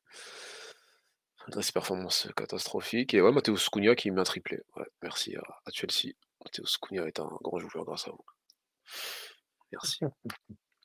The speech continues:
Speaker 1: Non, mais <laughs> je l'ai vu
Speaker 2: Merci.
Speaker 1: rater des choses de ouf, mais là, bon, il a mis son triplé, en vrai, c'est bien.
Speaker 2: <laughs>
Speaker 1: Il, il est pas international pour rien, le Matheus. Bon, sur ce match, je pense que c'est bon, hein. On a,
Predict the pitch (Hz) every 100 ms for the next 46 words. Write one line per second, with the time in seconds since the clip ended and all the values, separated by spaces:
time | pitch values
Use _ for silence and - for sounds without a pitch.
0 | - - 104 - - 135 110 113 110 120
1 | 110 113 120 113 - 117 117 151 - 98
2 | 101 101 92 87 98 - - 101 95 151
3 | - - - - - - 185 - - 143
4 | - 110 107 - 95 95 98 101 95 95
5 | 92 98 90 95 98 90 - - _ -
6 | - - - - - 95 110 101 123 113
7 | - 127 - 113 101 104 139 139 131 -
8 | 95 85 87 85